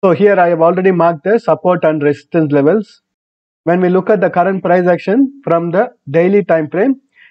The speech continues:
it is narrowing down from the bottom and it is narrowing down from the top also. The ranges at which the current price action is trading is becoming narrower and narrower, and it is forming into a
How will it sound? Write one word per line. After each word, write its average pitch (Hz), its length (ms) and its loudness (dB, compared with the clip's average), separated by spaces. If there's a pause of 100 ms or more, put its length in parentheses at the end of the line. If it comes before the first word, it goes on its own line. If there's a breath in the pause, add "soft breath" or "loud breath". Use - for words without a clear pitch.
(160 soft breath)
it 170 180 2
is 202 200 2
narrowing 170 440 0
down 170 280 0
from 165 180 -2
the 151 120 0
bottom 175 500 -2 (340)
and 190 220 0
it 170 160 0
is 226 240 0 (100)
narrowing 165 440 0
down 202 340 0 (340)
from 160 240 0
the 233 240 0
top 151 280 0
also. 139 480 -2 (260)
The 147 140 0
ranges 196 640 2
at 160 180 -2
which 175 280 -4
the 143 100 0
current 156 340 -2
price 160 260 0
action 180 300 -2
is 156 300 -4 (460)
trading 175 380 2 (320)
is 160 180 2
becoming 180 640 -2 (240)
narrower 175 580 2
and 147 180 0
narrower, 147 480 2 (800)
and 214 200 0
it 185 140 -2
is 190 120 0
forming 190 360 0
into 175 280 0
a 262 160 0